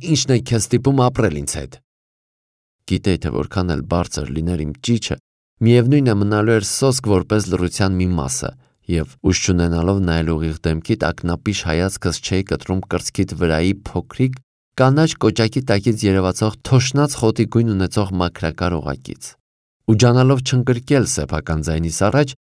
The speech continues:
շարունակեցի բղավել. «Պատասխանիր, անմիջապես պատասխանիր, ինչու՞ չես բաժանվում։ Հիմա կատարյալ հստակություն է անհրաժեշտ,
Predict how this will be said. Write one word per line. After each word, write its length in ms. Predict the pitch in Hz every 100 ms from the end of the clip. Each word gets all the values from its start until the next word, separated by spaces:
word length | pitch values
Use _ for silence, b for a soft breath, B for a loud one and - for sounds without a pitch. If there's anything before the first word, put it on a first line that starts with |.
| _
շարունակեցի 640 | - 127 127 123 120 - 131
բղավել. 520 | 104 95 107 80 64 - _ _ _ _ _ -
«Պատասխանիր, 760 | 165 170 202 - 208 208 202 160
անմիջապես 640 | 180 202 202 190 185 208 -
պատասխանիր, 800 | 190 190 202 196 202 202 127 98 b b b -
ինչու՞ 320 | 226 185 226
չես 260 | - 139 104
բաժանվում։ 540 | 95 92 92 80 80 67 _ _ _ _ _
Հիմա 180 | - 226
կատարյալ 540 | 220 208 208 208 208 190
հստակություն 720 | 202 - 202 196 196 190 156
է 60 |
անհրաժեշտ, 600 | 120 101 95 85 80 -